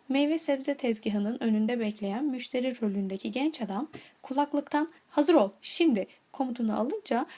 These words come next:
arkasını dönerek yanlışlıkla elindeki poşetten portakalları düşürmüş gibi yapıyor. Ve o sırada Muharrem ve ablası yere düşen portakalları alıp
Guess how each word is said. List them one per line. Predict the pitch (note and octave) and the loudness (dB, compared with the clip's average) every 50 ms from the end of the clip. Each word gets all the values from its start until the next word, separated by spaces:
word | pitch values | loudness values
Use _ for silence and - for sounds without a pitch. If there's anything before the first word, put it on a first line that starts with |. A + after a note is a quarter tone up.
| - - _ - | -20 -20 _ 0
arkasını | - D4 D4+ - E4+ D4+ - D4+ D#4 D4+ C4+ | 2 2 2 2 -2 -2 0 0 0 2 2
dönerek | B3 A#3 G#3+ G#3 G#3 A#3 D#4 - - _ _ _ _ _ - | 2 2 2 2 2 0 -2 -4 -6 _ _ _ _ _ 0
yanlışlıkla | D4 D4 D4+ E4+ D#4+ - - F#4+ - D#4 B3+ | 2 2 2 2 0 -2 -4 -2 -2 0 0
elindeki | - A3+ A3+ B3+ C4 C4 C4 - D#4 | 0 0 -2 -2 -2 -4 -2 -2 -4
poşetten | D4+ - A#3+ G#3+ - G#3 G#3 - C4+ D4 F4+ | -4 -4 -4 -4 -4 -6 -4 -2 -2 -2 -2
portakalları | F4+ - D#4 C#4+ C#4 - C4+ B3+ - B3 A#3+ A#3 A3 G#3+ G#3+ D4 D#4+ D#4+ | -4 -4 -4 -4 -4 -4 -6 -2 -2 0 0 0 0 0 0 0 0 0
düşürmüş | C#4 A#3 - - A#3 G#3+ G#3 G3+ - | -2 -4 -2 -2 0 0 0 -2 -4
gibi | - - G3+ G3+ | -6 -6 -4 -2
yapıyor. | G3 F#3+ - - - G#3+ G#3+ G#3 - - - _ - - - - _ _ | -2 -4 -4 -6 -8 -8 -8 -8 -10 -14 -20 _ -20 -20 -20 -20 _ _
Ve | C#4 F4 | 0 2
o | G4+ A4 | 2 2
sırada | G#4+ - D#4+ C#4 A#3 A3 G3+ A3 B3+ F#4+ - - - _ _ | -2 -2 -2 -2 0 0 0 0 -2 -2 -6 -16 -20 _ _
Muharrem | C#4+ C#4 C#4+ C#4+ D4 D#4+ E4+ F4+ E4+ | 2 2 4 4 2 0 0 0 0
ve | B3 G#3+ | 0 0
ablası | G3+ G3+ G3 G3+ G3+ G3+ - - - D4+ - - - | -2 -2 -2 -4 -4 -4 -4 -2 -2 -4 -4 -2 0
yere | D4+ D#4 E4 D4+ | 0 2 2 2
düşen | C#4 B3 - A#3+ A3+ B3 C4 | 0 -2 -2 -4 -4 -4 -4
portakalları | - B3 A#3+ A#3 - - A3 - G#3+ G#3 G#3 G#3 G#3 G#3 G#3 - | -4 -4 -4 -4 -6 -8 -6 -2 -2 0 0 0 0 0 0 0
alıp | G#3+ A3 D4 E4 | 0 0 -2 -2